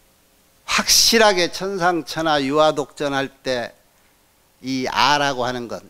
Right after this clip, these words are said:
여기에서 말하는 나라는 것은 어떤 나를 말한다라고 자신 있게 말할 수 있는 사람 어디 손 한번 들어봐요. 한 사람밖에 없네.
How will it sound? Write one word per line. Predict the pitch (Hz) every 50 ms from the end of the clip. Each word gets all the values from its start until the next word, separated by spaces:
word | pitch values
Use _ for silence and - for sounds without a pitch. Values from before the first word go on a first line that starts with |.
| - 107
여기에서 | 127 139 151 151 156 147 - 147
말하는 | 135 131 131 135 135 127 123 120 117
나라는 | 117 117 123 131 127 127 131 123 120 117
것은 | 110 113 - - 110
어떤 | 107 110 123 - _ - 175 170 170 160
나를 | 151 147 143 143 135
말한다라고 | 131 127 127 127 131 131 127 123 123 123 117 117 117 110 110
자신 | - - - - - - - 156 165
있게 | 165 160 - _ - 160 143 135 120 92 - -
말할 | 120 120 123 127 135 135 131
수 | 127 - -
있는 | 127 123 127 127 123
사람 | 110 123 117 113 110 113
어디 | 113 113 104 104
손 | - - 147 135
한번 | 123 113 104 - 92 90
들어봐요. | - - - - - - - - - _ _ _ _ _ _ _ _ _ _ - - - - _ _ _ - 98 92 _ _ _ _ _ _ _ _ _ _ _ _ _ _ _ _
한 | - - 170 175
사람밖에 | 151 165 151 139 127 117 120 110 - - 110
없네. | 117 127 147 143 143 139 139 156 165